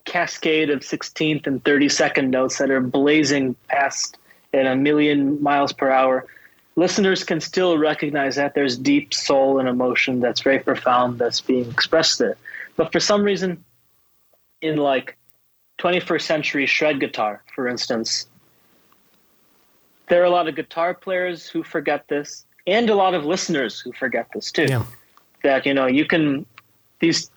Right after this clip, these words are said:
Speaker 1: things are not mutually exclusive. And if you look outside of metal, you see that all the time. You see saxophone players like John Coltrane, who were legendary for how fast they could play,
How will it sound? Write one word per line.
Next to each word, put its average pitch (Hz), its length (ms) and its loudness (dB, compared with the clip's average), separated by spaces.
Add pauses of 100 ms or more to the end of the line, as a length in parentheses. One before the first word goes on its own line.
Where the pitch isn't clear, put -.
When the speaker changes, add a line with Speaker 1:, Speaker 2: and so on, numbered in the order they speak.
Speaker 1:
things 202 320 2
are 151 140 4
not 156 440 0 (140)
mutually 147 480 0
exclusive. 127 580 0 (640)
And 147 180 4
if 151 120 0
you 165 60 4
look 175 220 4
outside 165 480 2
of 143 100 -2
metal, 127 340 -4
you 127 80 -4
see 147 200 -4
that 135 160 0
all 147 240 0
the 139 100 0
time. 160 400 2
You 127 80 0
see 143 340 0 (920)
saxophone 165 720 0
players 156 320 2
like 143 180 -2
John 147 300 0
Coltrane, 147 560 0 (400)
who 151 100 -2
were 147 180 2
legendary 160 540 2
for 139 140 -6
how 135 180 -2
fast - 420 -4
they 135 120 -6
could 127 180 -8
play, 120 240 -4